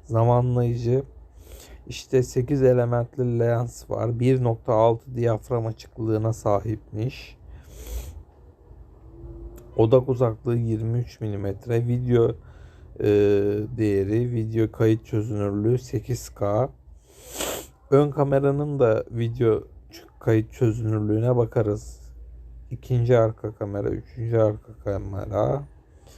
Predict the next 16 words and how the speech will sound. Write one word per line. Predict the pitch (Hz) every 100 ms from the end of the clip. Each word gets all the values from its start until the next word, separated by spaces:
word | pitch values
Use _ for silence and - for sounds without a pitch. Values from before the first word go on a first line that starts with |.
| - - - - -
e, | -
özellikleri | 113 117 104 110 104 98 - 107 104 104
bunlar. | 104 104 98 98 131 139 - -
Dördüncü | 110 104 107 110 123
arka | 110 113 113
kamera. | - 104 104 107 120 151 - - _ - - _ - -
Yani | 127 120 -
ön | 135 143
kamera, | 135 139 127 123
e, | 110 - - 117 107 104 101 98 98 101 -
çözünürlüğü | 117 113 117 110 113 117 139
otuz | - 123 117 127 117
iki | 113 135
megapiksel, | 123 107 92 - - - 117 131 143 165 - - - - - - 127 120
dört | 123 131 -
K. | - 117 131